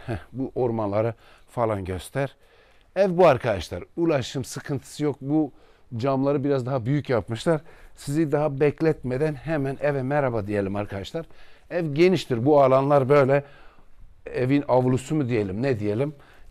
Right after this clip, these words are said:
Geniş buralar ve merhaba ev diyeceğiz. Zemin katta salon,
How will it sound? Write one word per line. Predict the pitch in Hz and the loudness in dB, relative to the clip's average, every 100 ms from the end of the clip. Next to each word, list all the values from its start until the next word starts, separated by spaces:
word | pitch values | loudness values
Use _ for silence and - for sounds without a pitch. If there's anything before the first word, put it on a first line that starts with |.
| 107 | -10
Geniş | 104 143 147 127 101 | 0 4 4 0 -2
buralar | 98 95 123 151 113 | 2 4 4 0 0
ve | 139 | 2
merhaba | 147 156 131 113 | 4 6 6 6
ev | 101 95 90 | 4 2 2
diyeceğiz. | 95 101 156 151 - - - - | 0 4 2 2 -6 -18 -14 -2
Zemin | 113 147 170 | 4 6 4
katta | 160 135 - 151 | 4 0 0 -2
salon, | - - 127 120 147 165 | -2 2 4 4 2 0